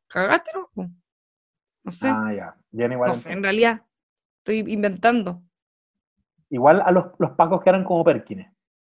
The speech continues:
Speaker 1: Pa'l
Speaker 2: Es-,
Speaker 1: pico, po.
Speaker 2: eso igual
Speaker 1: Bueno,
Speaker 2: me
Speaker 1: es que
Speaker 2: gustó.
Speaker 1: son Perkines también, po.
Speaker 2: Oye, es real esa rivalidad. Yo trabajé un tiempo en mi pasado oscuro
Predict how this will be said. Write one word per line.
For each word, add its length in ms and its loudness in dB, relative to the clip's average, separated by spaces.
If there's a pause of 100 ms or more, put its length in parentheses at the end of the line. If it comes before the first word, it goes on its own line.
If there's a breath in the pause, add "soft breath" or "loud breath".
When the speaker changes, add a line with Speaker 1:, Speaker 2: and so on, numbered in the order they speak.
(160)
Speaker 1:
Pa'l 260 -4
Speaker 2:
Es-, 120 -10
Speaker 1:
pico, 340 -2
po. 160 -12 (100)
Speaker 2:
eso 200 -2
igual 120 6
Speaker 1:
Bueno, 120 2
Speaker 2:
me 40 4
Speaker 1:
es 60 0
que 40 -6
Speaker 2:
gustó. 120 0
Speaker 1:
son 200 0
Perkines 460 -4
también, 300 -10
po. 140 -20
Speaker 2:
Oye, 220 4
es 60 2
real 640 0
esa 600 2
rivalidad. 540 4
Yo 360 6
trabajé 340 0
un 140 -4
tiempo 580 -4
en 80 -12
mi 80 -6
pasado 280 4
oscuro 460 2